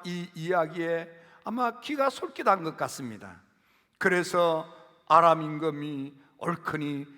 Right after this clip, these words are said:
내가 편지를 써주겠습니다." 하고 친서를 주면서 그래서 국경을 넘어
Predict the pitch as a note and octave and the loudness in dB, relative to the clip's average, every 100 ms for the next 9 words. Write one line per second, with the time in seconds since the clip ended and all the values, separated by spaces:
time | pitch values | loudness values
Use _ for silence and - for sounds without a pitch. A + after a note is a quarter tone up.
0 | - - D3 F3+ F#3 F3 F3+ - - - | -20 -6 0 2 4 4 2 -4 -16 -20
1 | _ - E4 A#3+ C4 A#3+ - A#3+ A3 G#3+ | _ -2 -2 -2 -4 -6 -6 -10 -8 -6
2 | F3+ C#3+ B2+ A2+ G#2+ A2 C#4+ B3+ B3+ - | -6 -8 -12 -10 -10 0 2 4 2 0
3 | C4+ C4 F4 C4+ E3+ D#3+ D3 A#2 - G2 | -4 -2 -2 -2 -4 -6 -8 -8 -12 -18
4 | F#2 _ _ _ _ _ _ _ _ - | -20 _ _ _ _ _ _ _ _ -4
5 | F3 F#3+ G#3+ G#3 G3+ C4 - G#3+ G3+ G3 | 0 0 2 0 0 -8 0 2 2 2
6 | F#3+ F#3+ F#3 F#3 G3 | 2 2 0 0 -4